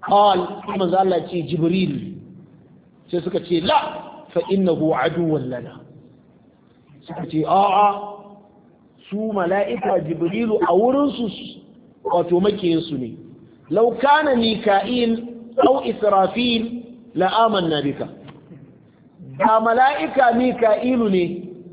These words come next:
ko Israfilu yake zuwa maka da saƙo, da mun yi imani. Amma su a aƙidansu mala'ika Jibrilu da sharri yake zuwa.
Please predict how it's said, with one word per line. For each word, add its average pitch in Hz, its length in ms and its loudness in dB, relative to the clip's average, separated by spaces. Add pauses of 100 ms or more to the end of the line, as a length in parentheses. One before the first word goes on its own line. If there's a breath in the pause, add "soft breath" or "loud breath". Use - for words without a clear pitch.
(300)
ko 269 220 4
Israfilu 220 1160 0
yake 226 380 2
zuwa 220 340 4
maka 202 220 0
da 175 120 0
saƙo, 185 920 2
da 180 140 2
mun 196 100 0 (240)
yi 220 120 -2
imani. 220 400 0 (500)
Amma 226 420 0 (100)
su 330 180 2
a 240 280 -2
aƙidansu 247 840 -2 (320)
mala'ika 196 800 0
Jibrilu 190 460 -2
da 170 120 0
sharri 175 320 0
yake 151 260 -2
zuwa. 120 240 -6